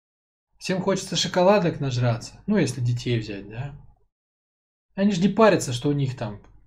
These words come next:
тела привыкнут к сладкому, они гормональный фон свой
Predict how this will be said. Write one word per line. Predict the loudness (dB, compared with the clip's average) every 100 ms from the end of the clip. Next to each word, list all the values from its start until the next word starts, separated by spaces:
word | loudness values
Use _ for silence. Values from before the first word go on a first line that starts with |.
| -2
тела | 2 4 4 2
привыкнут | -2 0 2 -2 -8 -10
к |
сладкому, | -6 -2 2 0 -2 -10 -4
они | -2 0
гормональный | 4 4 4 2 2 0
фон | -2 -4 -2
свой | -4 -2 -2